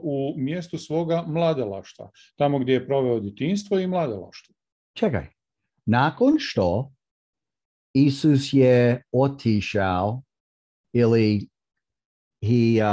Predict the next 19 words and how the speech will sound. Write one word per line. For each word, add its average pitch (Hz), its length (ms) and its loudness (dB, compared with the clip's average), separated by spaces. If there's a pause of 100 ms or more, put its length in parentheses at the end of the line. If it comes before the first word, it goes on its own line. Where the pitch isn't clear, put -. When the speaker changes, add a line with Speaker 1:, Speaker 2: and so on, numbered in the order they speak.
Speaker 2:
um, 95 220 -2 (1120)
nakon 147 300 0
što 156 140 2
Isus 139 360 0
je 131 80 4
rekao 101 680 0
Kafarnaumu, 117 880 0 (400)
„To 127 180 0
je 107 200 0
to, 113 360 -4 (600)
vi 120 200 2
ste 117 300 -4
imali 135 640 2 (640)
prilike”, 139 520 0 (2250)
onda 147 480 2
Isus 143 460 2
je 139 180 0
otišao, 131 1120 2 (520)
Krešo, 208 540 0